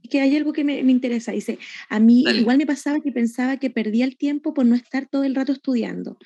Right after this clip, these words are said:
Speaker 1: pero siento que igual son importantes estos espacios donde se aprenden cosas para mi bienestar".
Speaker 2: Mm.
Speaker 1: O sea, claro, como dice la Thais,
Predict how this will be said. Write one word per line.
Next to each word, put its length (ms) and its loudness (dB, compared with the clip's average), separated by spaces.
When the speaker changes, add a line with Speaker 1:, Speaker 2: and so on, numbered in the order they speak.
Speaker 1:
pero 180 0
siento 340 2
que 100 0
igual 240 0
son 140 -4
importantes 560 -4
estos 260 -4
espacios 340 -4
donde 160 4
se 120 -8
aprenden 320 0
cosas 260 -6
para 120 -2
mi 120 4
bienestar". 500 -4
Speaker 2:
Mm. 380 -12
Speaker 1:
O 40 -12
sea, 340 -6
claro, 180 -2
como 140 -2
dice 180 -2
la 160 -2
Thais, 340 -2